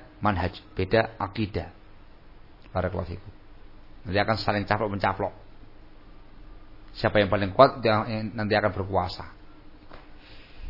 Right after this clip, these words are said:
Itu sudah dialami dalam, di banyak tempat. Hmm, ya seperti ini. Kita beda itunya,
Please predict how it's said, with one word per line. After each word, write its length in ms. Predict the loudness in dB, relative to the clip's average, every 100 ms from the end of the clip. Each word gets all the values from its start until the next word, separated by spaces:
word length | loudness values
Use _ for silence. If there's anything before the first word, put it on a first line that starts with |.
| -6 -6 0
Itu 340 | 6 6 6 -2 -6 -10 -12 -10 -10 -10 -12
sudah 400 | -12 -6 -4 -4 -8 -16 -4
dialami 560 | 0 4 6 6 4 2
dalam, 160 | 0
di 120 | -2 -2
banyak 240 | 0 0
tempat. 360 | -2 -2 2 2 0 -16 -20 -20 -20 -20 -20 -20 -20 -8
Hmm, 320 | -2 0 -2 -8 -20 -20 -20 -20 -20 -20 -20 -6
ya 120 | -4 -2
seperti 320 | -4 -6 -8
ini. 60 | -12
Kita 160 | -4 -4
beda 560 | -4 4 8 8 12 12
itunya, 480 | 12 8 4 4 0